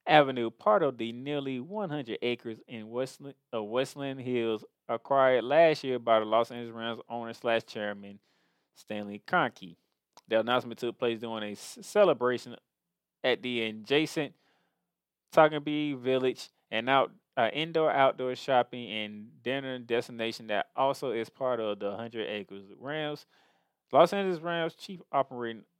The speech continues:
officer Kevin Denval was joined by council member Bob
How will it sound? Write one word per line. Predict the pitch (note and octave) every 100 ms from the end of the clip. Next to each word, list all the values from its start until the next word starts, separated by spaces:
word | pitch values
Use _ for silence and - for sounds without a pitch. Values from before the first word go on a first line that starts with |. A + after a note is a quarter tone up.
| _ _ C3
officer | A#2 A2+ B2 A#2
Kevin | A2+ D3 C3 C3 - _ _ _ _
Denval | E3 D#3 A#2+ G#2+ A#2 - _ _ _ _ _ -
was | D3+ D#3+
joined | F3+ F#3 F3+ E3
by | D#3+ D#3 D3+ D3 C#3 _ _ _ _
council | E3+ D#3 -
member | C3 C3 B2+ B2
Bob | B2 A2+ A#2 A#2+ A#2+